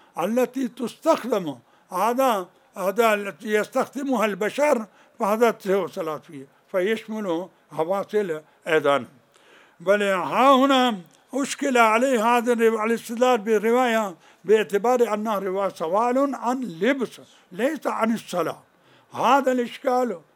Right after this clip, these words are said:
تقدم الكلام فيه، هذا إشكال غير واضح. والوجه في ذلك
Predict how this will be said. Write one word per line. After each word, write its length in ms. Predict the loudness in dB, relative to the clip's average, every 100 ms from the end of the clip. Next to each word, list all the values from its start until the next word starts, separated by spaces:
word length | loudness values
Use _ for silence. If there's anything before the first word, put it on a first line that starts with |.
| _
تقدم 520 | -12 -4 -4 -4 -4
الكلام 540 | -4 -6 -2 0 0 -2
فيه، 480 | -4 0 0 0 -10 _ -4
هذا 340 | -2 2 0
إشكال 400 | 0 -2 2 2
غير 260 | 2 2 4
واضح. 400 | 4 2 -4 -12 _ _ _ _ -6
والوجه 540 | -4 -4 -2 -2 -2
في 180 | -6 -2
ذلك 600 | 2 4 4 0 -2